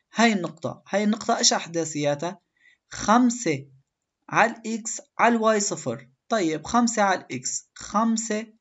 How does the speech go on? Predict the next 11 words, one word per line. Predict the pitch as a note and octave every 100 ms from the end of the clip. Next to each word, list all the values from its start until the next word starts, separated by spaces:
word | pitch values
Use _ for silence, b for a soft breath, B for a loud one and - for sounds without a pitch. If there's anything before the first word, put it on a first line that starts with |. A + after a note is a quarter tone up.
| _ _ -
على | F#3+ F#3+
الإكس، | - C3 -
على | F3
الواي | G#3 A3+ G#3+
صفر، | A3 - F#3+ F#3+
راحت | G#3 F#3+ F3
الواي. | D3+ B2+ A2+ C3+ _ _ _ _ - _ _ -
أصغر | G3+ G#3 F#3+ F#3 G3+ A3+ - _ -
أو | F#3
تساوي | F#3+ F3+ - F#3 G3 F#3+ G3 - -
لثلاثة. | E3 D3+ D#3 B2+ B2 B2